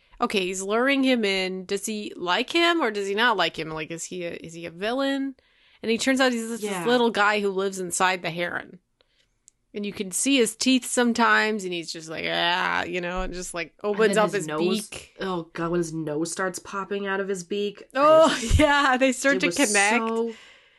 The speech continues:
Speaker 2: it was so disturbing.
Speaker 1: He, like,
Speaker 2: Yeah, it was
Speaker 1: poked a
Speaker 2: just a guy
Speaker 1: hole
Speaker 2: in a
Speaker 1: in his
Speaker 2: costume.
Speaker 1: nose. And
Speaker 2: And,
Speaker 1: then he,
Speaker 2: like,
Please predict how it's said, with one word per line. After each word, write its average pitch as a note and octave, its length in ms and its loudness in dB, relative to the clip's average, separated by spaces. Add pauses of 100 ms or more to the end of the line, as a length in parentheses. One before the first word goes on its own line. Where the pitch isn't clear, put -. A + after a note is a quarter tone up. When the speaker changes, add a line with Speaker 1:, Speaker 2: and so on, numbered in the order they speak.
Speaker 2:
it G3+ 40 -16
was G#3+ 140 -10
so A#3+ 260 -4
disturbing. E3+ 960 -6
Speaker 1:
He, B3+ 140 -4
like, B3+ 180 0
Speaker 2:
Yeah, A3+ 140 2
it B3+ 40 10
was C4+ 80 2
Speaker 1:
poked B3+ 100 0
a - 20 6
Speaker 2:
just A3 120 2
a A3 60 0
guy A#3+ 120 10
Speaker 1:
hole C4 60 10
Speaker 2:
in B3+ 60 6
a A#3+ 40 8
Speaker 1:
in A3+ 80 4
his G#3 100 4
Speaker 2:
costume. G3 380 0
Speaker 1:
nose. A#3 640 -2 (220)
And G#3+ 100 -2
Speaker 2:
And, A3 140 4
Speaker 1:
then A3 40 4
he, G#3+ 60 4
Speaker 2:
like, G3+ 60 2